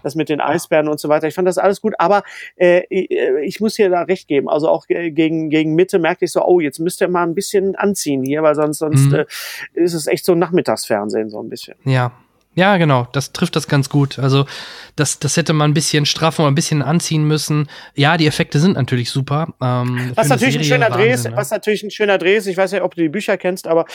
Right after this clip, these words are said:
Speaker 1: was bei der Serie ja neu ist, ist, dass sie halt wirklich auch, äh, teilweise in, in, in unserer Zeit spielen. Dass, dass es eine Brücke
Speaker 2: Mhm.
Speaker 1: gibt zwischen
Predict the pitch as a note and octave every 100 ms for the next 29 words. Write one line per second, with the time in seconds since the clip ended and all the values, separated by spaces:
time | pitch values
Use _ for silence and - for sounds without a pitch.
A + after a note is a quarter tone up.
0 | - - - - E3 D3 D#3+ F3 E3+ D3+
1 | D3 E3 F3+ - D#3 - D3+ - D3+ C#3
2 | C3+ D#3 - D3+ C#3+ D3 - C#3+ D3 C#3
3 | - D3+ D3+ D3+ D3+ D3+ D3+ D3+ D3 E3
4 | D#3+ B2 A#2 A#2 - A#2+ A2+ A2+ - -
5 | - - C#3+ - C#3 D#3+ E3 D#3 D3 C#3+
6 | C#3 C#3 C3 - C#3 D3+ C3+